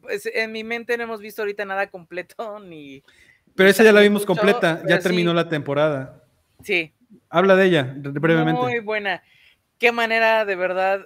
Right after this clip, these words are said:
Speaker 1: de presentar. El mundo de los podcasts, eh, has, ha llegado a, a permear en la, en la cultura mundial. O
Speaker 2: Sí.
Speaker 1: sea, ya estamos hablando de que el podcast es mundialmente conocido.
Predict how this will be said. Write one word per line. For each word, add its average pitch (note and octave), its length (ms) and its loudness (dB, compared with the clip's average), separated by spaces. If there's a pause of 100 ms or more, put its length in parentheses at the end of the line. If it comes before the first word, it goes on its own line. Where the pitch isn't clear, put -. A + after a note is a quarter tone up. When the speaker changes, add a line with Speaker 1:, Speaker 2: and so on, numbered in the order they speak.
Speaker 1:
de F3 120 -8
presentar. F3 720 -6 (220)
El G#3+ 320 -4
mundo A#3+ 260 -4
de G#3+ 60 -2
los F#3+ 140 -4
podcasts, G3 500 -8 (280)
eh, D#3+ 120 -6
has, D#3 260 -6
ha D#3 260 -2
llegado D#3 480 -8
a, A#2+ 340 -12 (880)
a D#3 160 -6
permear E3+ 300 -4
en F#3 120 -6
la, E3 180 -6
en D#3 140 -10
la C#3+ 120 -12
cultura D#3 720 -6
mundial. D#3 600 -8 (240)
O - 80 -20
Speaker 2:
Sí. B2+ 100 -8
Speaker 1:
sea, C3+ 260 -10 (520)
ya D#3 680 -2 (160)
estamos D#3 340 -12
hablando D3+ 340 -8
de D#3 100 -10
que C#3 260 -12 (340)
el C#3+ 140 -16
podcast E3 600 -6
es D3 140 -14
mundialmente D3+ 480 -14
conocido. G3 520 -8